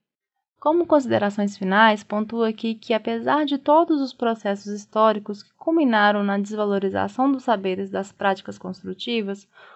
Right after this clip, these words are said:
o saber do canteiro resiste. Coloco aqui como questão é, como então equacionar de forma mais equilibrada os papéis do projeto e da ação na construção? De um lado, um saber que ao sistematizar, testar e equacionar os conhecimentos do canteiro, ganhou rigor, mas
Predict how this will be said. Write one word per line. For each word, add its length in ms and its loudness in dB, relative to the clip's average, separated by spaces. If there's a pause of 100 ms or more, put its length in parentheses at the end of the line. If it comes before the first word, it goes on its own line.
(160)
o 80 -4
saber 380 4
do 80 0
canteiro 420 0
resiste. 720 -6 (640)
Coloco 240 8
aqui 160 2
como 260 2
questão 480 2
é, 220 2 (240)
como 220 4
então 360 8
equacionar 800 2
de 100 -4
forma 280 0
mais 280 2
equilibrada 920 0
os 100 -4
papéis 540 0
do 100 -4
projeto 720 -2
e 80 -4
da 220 2
ação 240 -2
na 100 -2
construção? 720 -8 (540)
De 100 0
um 140 6
lado, 560 6 (180)
um 80 -8
saber 380 0
que 160 -2
ao 100 4
sistematizar, 960 -2
testar 480 2
e 60 2
equacionar 720 -2
os 120 -6
conhecimentos 520 -4
do 100 -10
canteiro, 720 -2
ganhou 320 -2
rigor, 540 -2
mas 400 -2